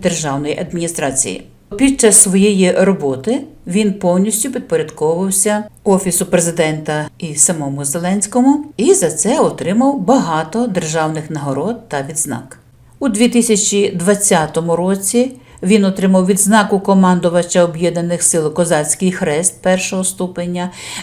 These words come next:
відзнаку «За мужність та професіоналізм», медаль від Операції Об'єднаних сил «За звитягу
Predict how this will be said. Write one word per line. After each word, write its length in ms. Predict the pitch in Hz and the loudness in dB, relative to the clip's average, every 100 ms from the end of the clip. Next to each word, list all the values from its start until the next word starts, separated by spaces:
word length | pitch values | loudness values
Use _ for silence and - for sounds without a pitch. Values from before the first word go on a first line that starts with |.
| - | 0
відзнаку 580 | 220 - 214 220 220 | 2 4 2 4 4
«За 200 | 208 220 | 4 6
мужність 540 | 208 233 233 190 175 - | 6 4 2 0 -2 0
та 100 | 180 | -2
професіоналізм», 1200 | 180 160 156 165 202 202 190 185 143 170 196 - - - - | 0 -4 -2 -2 0 2 4 2 0 -2 -2 -6 -12 -18 -2
медаль 420 | 196 220 190 214 196 | 4 6 6 6 6
від 260 | 202 196 | 2 2
Операції 680 | 196 202 196 185 185 196 190 | 0 4 4 4 2 2 2
Об'єднаних 540 | 180 180 175 180 175 | 2 0 2 2 2
сил 340 | 175 180 190 226 - | 0 2 0 0 -6
«За 180 | 165 175 | -2 0
звитягу 580 | 156 165 160 165 160 | 0 -6 -4 -4 -4